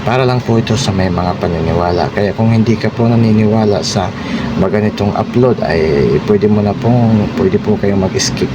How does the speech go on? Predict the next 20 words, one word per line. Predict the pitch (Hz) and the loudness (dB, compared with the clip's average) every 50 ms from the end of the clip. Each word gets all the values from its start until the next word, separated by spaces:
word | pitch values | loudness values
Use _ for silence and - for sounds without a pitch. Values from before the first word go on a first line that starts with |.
| - - 90 | -4 -2 -2
ng | 90 90 82 82 85 87 | -2 -2 -2 -2 -2 -2
mga | 95 95 90 - - | -2 -2 -2 -2 -4
picture | 92 85 - - - 85 82 87 | -4 -6 -4 -6 -6 -4 -2 -2
na | 80 78 73 69 62 58 - - - - - - - - - - - | -2 -2 -2 -2 -2 -4 -6 -6 -6 -6 -6 -6 -6 -6 -8 -4 0
ina-upload | - 104 110 107 104 113 - - 123 110 101 - - | 2 2 2 2 2 0 -2 -2 -2 -2 -2 -4 -6
ko. | - 104 85 - - - - - - - - - - - - - - - - - - | -4 -4 -6 -6 -8 -10 -10 -8 -10 -10 -10 -10 -12 -10 -10 -10 -10 -10 -10 -6 -2
Pero | - 123 123 127 | -2 0 0 0
kung | 139 135 135 | 2 2 2
nagustuhan | 127 120 117 120 110 - 123 120 120 120 120 | 2 2 0 -2 -2 0 0 0 2 2 2
mo | 117 107 | 0 0
po | - 127 123 117 | 0 0 0 0
ang | 104 101 98 92 | 0 0 -2 -2
mga | 90 90 90 82 | -2 -2 -2 -2
ina-upload | 82 92 95 92 95 - - 107 113 104 - - | -2 -2 0 0 -2 -2 0 0 0 0 0 -2
ko, | 110 101 80 | -2 -2 -2
ay | - 82 85 87 85 85 85 87 - - - - - - - - - - - - - - - - - - - - - - - - - - - - - - | -2 -2 0 0 0 0 0 -2 -4 -8 -10 -12 -12 -12 -12 -12 -12 -12 -12 -12 -12 -12 -12 -12 -12 -12 -12 -10 -10 -10 -10 -10 -10 -10 -10 -10 -6 -4
follow | 95 - - 98 71 | -2 0 0 0 0
and | 82 104 104 | 0 -2 -2
share | 104 - 107 101 98 | -2 -2 -2 -2 0
naman | 98 95 98 92 | 0 -2 -2 -2